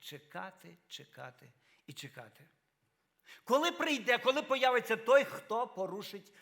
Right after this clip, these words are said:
воду. А тепер, брати, переносимо в наше особисте життя, так би мовити, у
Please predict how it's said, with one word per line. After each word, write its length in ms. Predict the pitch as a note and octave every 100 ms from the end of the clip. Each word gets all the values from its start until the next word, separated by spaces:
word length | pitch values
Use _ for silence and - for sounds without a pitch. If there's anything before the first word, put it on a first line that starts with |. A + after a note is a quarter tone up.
| -
воду. 440 | D#3 F#3+ D#3 C3 - -
А 100 | G#3+
тепер, 260 | A3 C#4+ D4
брати, 480 | A#3 A3+ A3+ A3+ - - -
переносимо 760 | A3 A3+ A#3 C4+ B3+ A#3 A#3+ -
в 520 | A#3 F3+ C#3+ B2 - G3
наше 420 | A#3 A#3+ - A3+
особисте 840 | - G3+ - A3+ A3 G3+ - F3+
життя, 520 | D3+ D3+ D3+ - C#3 B2+
так 180 | E3 E3
би 80 |
мовити, 520 | F#3+ F#3 D#3 D3 D3 A#2+ - _ _ _ _ _ _ _ _ _ _ _ _
у 340 | A#3+ B3 A#3+